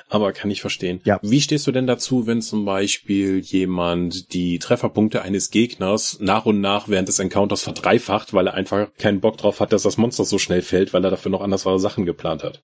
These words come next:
Speaker 2: Ich finde das schwierig. Übrigens in beide Richtungen. In beide Richtungen. Ich hab das, ich hab auch schon mehr als einen Kampf als Spieler erlebt, wo ich mir relativ sicher bin, dass der Spielleiter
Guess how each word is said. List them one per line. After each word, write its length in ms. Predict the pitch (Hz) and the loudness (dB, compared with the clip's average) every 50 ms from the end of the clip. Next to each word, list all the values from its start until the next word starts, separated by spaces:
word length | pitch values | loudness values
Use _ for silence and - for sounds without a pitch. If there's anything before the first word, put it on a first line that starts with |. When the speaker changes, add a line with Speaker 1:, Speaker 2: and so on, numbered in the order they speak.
| _ - | _ -12
Speaker 2:
Ich 80 | - | -2
finde 140 | - 160 170 | 2 4 4
das 140 | 147 120 - | 4 2 0
schwierig. 400 | - - 127 131 120 113 101 - | 2 4 4 4 4 4 0 4
Übrigens 220 | 143 147 165 156 | 4 4 6 6
in 100 | 147 127 | 4 4
beide 320 | - 110 117 135 139 127 - | 6 6 6 6 4 4 2
Richtungen. 460 | 95 - - 98 95 - 95 135 - - | 0 -4 -4 -4 -4 -2 -4 -4 -6 -4
In 140 | - 107 92 | -4 -4 -2
beide 260 | 98 95 98 98 110 | 0 0 0 0 0
Richtungen. 440 | 101 95 - - 95 90 90 98 - - | -2 -4 -6 -6 -6 -6 -6 -8 -10 -12
Ich 100 | - - | -14 -12
hab 60 | - | -6
das, 300 | - 110 - - - - | -6 -6 -6 -6 -10 -10
ich 120 | - - 120 | -2 2 2
hab 140 | 117 - - | 2 2 4
auch 160 | 135 123 120 - | 4 4 4 4
schon 480 | - - 127 123 120 123 120 120 - _ - | 6 8 8 8 8 8 4 2 0 _ 0
mehr 220 | 123 117 120 131 | 4 6 6 6
als 140 | 131 117 - | 6 4 2
einen 240 | 120 120 120 131 127 | 2 4 4 4 4
Kampf 200 | - 123 127 127 | 4 2 2 2
als 140 | 123 113 - | 0 -2 -2
Spieler 480 | - - - 120 120 131 139 139 131 | -6 -6 -2 0 2 4 4 4 4
erlebt, 420 | 117 113 107 104 110 127 - - - | 4 2 2 2 2 2 0 0 2
wo 80 | 120 | 2
ich 140 | 110 - - | 2 4 2
mir 160 | 110 101 87 | 0 2 4
relativ 360 | 104 104 123 131 - 135 113 | 6 6 6 4 4 0 -4
sicher 280 | 104 104 104 - 139 123 | -2 -2 0 0 0 0
bin, 180 | 143 123 113 110 | 0 0 -2 -2
dass 220 | 170 - - - | -4 -4 -4 0
der 160 | 117 107 104 | 2 2 2
Spielleiter 1400 | - - - - 110 104 110 110 107 107 104 104 101 104 107 - - - 110 110 107 107 107 107 107 107 107 | 2 -2 -6 -4 -2 0 0 0 0 0 0 2 4 2 2 2 2 0 2 4 4 4 4 4 4 2 0